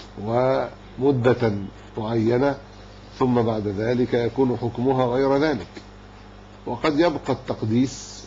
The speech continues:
وهو التطهير، لكن لا يشرع لأمة من الأمم أن تعظم هذه البقعة بعبادة من العبادات.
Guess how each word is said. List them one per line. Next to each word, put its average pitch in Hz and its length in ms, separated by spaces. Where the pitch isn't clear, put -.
وهو 104 180
التطهير، 123 600
لكن 123 540
لا 117 200
يشرع 127 520
لأمة 113 600
من 104 340
الأمم 110 260
أن 151 320
تعظم 120 600
هذه 110 340
البقعة 117 680
بعبادة 110 600
من 101 160
العبادات. 80 520